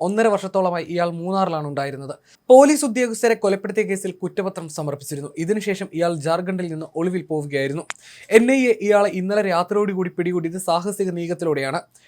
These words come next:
രണ്ടായിരത്തി ഇരുപത്തിയൊന്ന് മാർച്ച് മാസത്തിലാണ് പോലീസ് ഉദ്യോഗസ്ഥർക്കെതിരെ ആക്രമണം നടന്നത്. മാവോയിസ്റ്റുകളെ തിരഞ്ഞുകൊണ്ട് ലാഞ്ച വനമേഖലയിൽ തിരച്ചിൽ നടത്തുകയായിരുന്നവരെയാണ് ഇയാൾ ആക്രമിച്ചത്. ജാർഖണ്ഡ് ജാഗോർ എന്ന് പറയുന്ന പ്രത്യേക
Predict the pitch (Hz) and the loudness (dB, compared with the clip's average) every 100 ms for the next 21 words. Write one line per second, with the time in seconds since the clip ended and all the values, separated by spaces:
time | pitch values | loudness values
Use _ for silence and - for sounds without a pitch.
0 | _ 156 180 196 208 208 190 190 185 175 | _ 2 6 6 4 0 -2 -2 -4 -2
1 | 160 - 202 190 190 175 170 135 - 175 | -2 -2 -4 -4 -6 -4 -4 -6 -2 0
2 | 196 190 180 175 175 180 156 165 156 208 | 0 -2 -4 -6 -4 -6 -6 -6 -4 -4
3 | 143 165 175 160 147 135 135 - - - | -4 -2 -4 -6 -8 -8 -2 -2 -2 -18
4 | - - 247 269 277 302 294 277 262 233 | -20 2 8 8 8 4 2 4 4 2
5 | 208 220 220 208 - 170 180 202 208 208 | 0 0 0 0 0 2 4 4 2 0
6 | 202 196 190 190 180 175 175 202 185 175 | -2 -2 0 0 -2 -6 -4 -2 -2 -4
7 | 180 175 170 165 175 170 160 151 233 - | -2 0 0 -2 -4 -2 -2 -2 -6 -12
8 | - _ _ 165 165 160 165 147 131 147 | -20 _ _ 6 8 8 4 -4 -4 -6
9 | - 135 175 185 196 156 175 175 185 180 | -2 4 4 4 0 2 2 2 -2 -2
10 | 170 170 165 160 165 165 160 180 | -4 -2 -2 -4 -6 -8 -8 -6